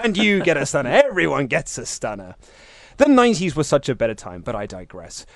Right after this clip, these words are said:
From Stone Cold chugging beers in ninety-eight until WrestleMania thirty-one, I hadn't seen, heard, looked for, or paid attention to anything wrestling. Over the years, I grew up, started work, and became a dad.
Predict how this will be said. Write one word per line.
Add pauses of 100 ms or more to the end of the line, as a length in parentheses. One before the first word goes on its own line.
(120)
From
Stone
Cold
chugging
beers
in
ninety-eight
until
WrestleMania
thirty-one,
I
hadn't
seen,
heard,
looked
for,
or
paid
attention
to
anything
wrestling. (420)
Over
the
years,
I
grew
up,
started
work,
and
became
a
dad.